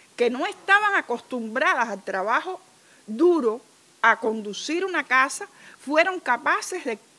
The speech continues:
terminar de criar a los hijos en la emigración y de abrirse camino entre la hostilidad del medio, la barrera idiomática,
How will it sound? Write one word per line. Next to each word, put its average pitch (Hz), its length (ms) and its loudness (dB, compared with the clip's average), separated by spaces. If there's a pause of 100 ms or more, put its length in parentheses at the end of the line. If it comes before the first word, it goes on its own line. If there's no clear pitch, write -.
terminar 226 540 -2
de 349 120 2
criar 226 300 0
a 311 60 0
los 262 300 -4
hijos 269 300 -4
en 202 120 -8
la 196 60 -6
emigración 196 600 -6 (380)
y 247 140 -6
de 226 120 -6
abrirse 269 540 -8
camino 262 640 -4 (600)
entre 285 540 2
la 220 140 6
hostilidad 262 800 0 (560)
del 240 1080 0
medio, 339 480 2 (320)
la 226 180 6
barrera 226 420 2
idiomática, 294 760 -4